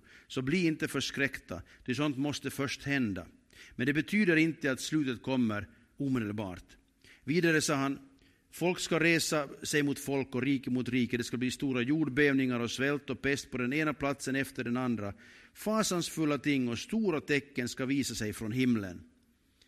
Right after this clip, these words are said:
Men innan allt det här händer ska man gripa och förfölja er. Man ska utlämna er åt synagogor och fängelser och ställa er inför kungar och landshövdingar för mitt namns skull. Det här ger er tillfälle att vittna.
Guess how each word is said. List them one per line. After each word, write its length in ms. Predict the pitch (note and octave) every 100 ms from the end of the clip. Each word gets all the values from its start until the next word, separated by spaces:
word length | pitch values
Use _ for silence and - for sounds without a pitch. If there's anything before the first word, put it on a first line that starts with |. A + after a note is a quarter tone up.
| _ _ _ _ _ _
Men 140 | C#3 D#3
innan 220 | G3 F3
allt 240 | F3 F3+
det 60 | D#3
här 200 | E3+ E3+
händer 320 | D#3+ F3 D#3+
ska 160 | - C#3+
man 160 | C3+
gripa 400 | C3+ E3 D#3+ C#3
och 80 | A#2+
förfölja 580 | C3 A#2 D3+ C#3+ B2 A#2 -
er. 440 | D3 F3+ G2 F2+ - _ _ _ -
Man 120 | - C3+
ska 100 | C#3
utlämna 440 | D#3 C#3+ C#3 C3
er 140 | C3
åt 160 | B2+ B2
synagogor 640 | - D3+ C3+ B2 C3 A#2 A#2+
och 60 |
fängelser 460 | B2+ C#3+ C3+ B2 A#2+
och 60 |
ställa 300 | A#2 C#3 C3+
er 40 | B2
inför 260 | B2 B2
kungar 380 | B2 D3+ D3 C3
och 80 | B2
landshövdingar 640 | C3 C#3+ - B2+ B2 B2
för 300 | A#2 D#3 D3 -
mitt 320 | E3+ E3 -
namns 300 | C#3 B2+ A2+
skull. 360 | - C#3+ F#2+ - - _ _ - _ _
Det 80 | -
här 420 | C#3+ G#3 F3 G#2 - -
ger 340 | - D3 D3 B2
er 300 | D#3+ G3 D3+
tillfälle 760 | B2+ D#3+ D#3 - A#2 A2+ G#2 G2+ - _ -
att 240 | B2+ B2 B2
vittna. 640 | A#2+ F3 - A2 G#2